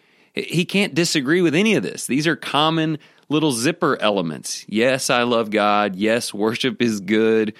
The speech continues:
Yes, it would be good for us. And yes, our friend would feel great about it.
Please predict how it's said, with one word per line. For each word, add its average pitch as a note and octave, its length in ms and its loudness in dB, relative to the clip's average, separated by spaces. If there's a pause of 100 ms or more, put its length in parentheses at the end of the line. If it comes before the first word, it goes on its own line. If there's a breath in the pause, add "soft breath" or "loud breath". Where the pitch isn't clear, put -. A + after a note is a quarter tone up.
(320 loud breath)
Yes, A2 460 0
it B2+ 40 2
would A#2+ 140 2
be A2+ 120 2
good A#2 200 0
for A#2+ 240 0
us. A2 340 2
And G#2 360 -2
yes, G#2+ 400 0
our G#2+ 160 2
friend A2+ 540 0
would G#2+ 680 -2
feel A#2 220 0
great A#2 320 2
about D#2+ 260 0
it. - 160 -8